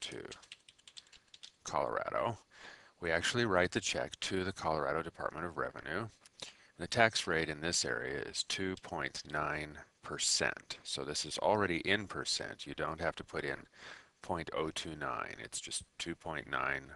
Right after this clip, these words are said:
percent. We'll save that change. The next thing we're going to do is put in our city tax, modify this, and we're gonna call this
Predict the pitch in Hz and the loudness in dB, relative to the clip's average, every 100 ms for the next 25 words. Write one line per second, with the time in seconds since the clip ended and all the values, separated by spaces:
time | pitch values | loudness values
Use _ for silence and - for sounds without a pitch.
0 | - - - 67 - - 50 - - - | -18 -12 -8 -2 -2 -2 -6 -10 -12 -12
1 | _ - - - - _ - - - - | _ -20 -18 -18 -18 _ -8 -4 -2 -2
2 | - 73 76 - - 123 82 110 110 - | 2 4 4 2 -4 -2 -4 -4 -4 -4
3 | - 73 - - 80 80 78 78 73 73 | -4 -2 -2 -2 -4 -4 -4 -4 -4 -4
4 | 71 73 71 71 67 69 - - 87 73 | -2 -4 -4 -4 -4 -4 -8 -6 -6 -4
5 | 67 57 - - - 139 110 - _ - | -4 -2 4 4 4 0 -2 -6 _ -2
6 | 82 85 - - - - 62 - - - | 2 2 2 -4 -8 -8 -6 -6 -6 -6
7 | - 92 120 - - - - - - - | 2 6 6 4 -4 -12 -18 -18 -18 -20
8 | - _ - - 67 - - - 76 76 | -20 _ -8 -8 -6 -8 -8 -4 0 2
9 | 73 69 71 - - | 2 0 2 4 2